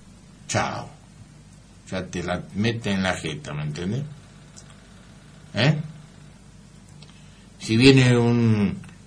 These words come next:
una persona afectada y le mete con pegatina en el auto, en el, en el vidrio, su, su, la fotocopia de su sueldo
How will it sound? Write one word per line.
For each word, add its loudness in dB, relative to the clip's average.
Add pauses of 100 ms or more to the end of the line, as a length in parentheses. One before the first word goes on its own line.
una 2
persona -2
afectada 0
y 0
le -2
mete -2 (760)
con -8
pegatina -2
en -2
el -4
auto, -2
en -6
el, -10 (100)
en -8
el -6
vidrio, 2 (180)
su, -12
su, -8 (720)
la -6
fotocopia -6
de -6
su -10
sueldo -4